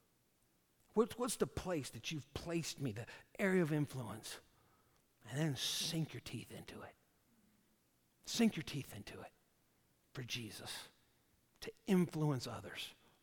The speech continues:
right where you are. It's amazing in our world that is so inward focused, so self-centered. If you just decide when you wake up in the morning, "I'm gonna encourage people to, today," you, it is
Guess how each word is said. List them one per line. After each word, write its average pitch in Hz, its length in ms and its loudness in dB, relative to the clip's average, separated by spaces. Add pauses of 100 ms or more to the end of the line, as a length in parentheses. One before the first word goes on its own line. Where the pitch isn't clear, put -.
right 127 280 -2
where 123 120 -6
you 104 200 -8
are. - 340 -4 (400)
It's 190 180 2
amazing 156 680 6 (220)
in 147 120 2
our 170 160 6
world 160 340 4
that 131 120 0
is 117 100 -4
so 190 400 2 (100)
inward 165 320 6
focused, 139 440 0 (200)
so 185 260 2
self-centered. 165 760 0 (200)
If 139 220 -4
you 220 160 6
just 208 280 2
decide 131 440 -2
when 107 140 -4
you 151 160 6
wake 170 220 2
up 151 140 0
in 151 60 4
the 147 60 6
morning, 139 200 2 (260)
"I'm 175 220 6
gonna 151 240 4
encourage 127 760 -2
people 110 320 -8
to, 101 100 -8 (220)
today," 107 360 -6 (220)
you, 170 300 0
it 170 160 6
is 151 280 4